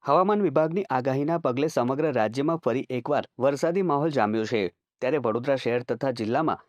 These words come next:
વરસાદની ધમાકેદાર એન્ટ્રી સાથે નીચાણવાળા વિસ્તારોમાં પાણી ભરાયા હતા. પાણી ભરાવાની સાથે જ રેલવે ગરનાળા બંધ કરવામાં આવ્યા હતા.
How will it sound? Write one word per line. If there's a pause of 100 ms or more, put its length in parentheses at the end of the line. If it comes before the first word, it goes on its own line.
(140)
વરસાદની
ધમાકેદાર
એન્ટ્રી
સાથે (220)
નીચાણવાળા
વિસ્તારોમાં
પાણી
ભરાયા
હતા. (460)
પાણી
ભરાવાની
સાથે
જ
રેલવે
ગરનાળા
બંધ
કરવામાં
આવ્યા
હતા.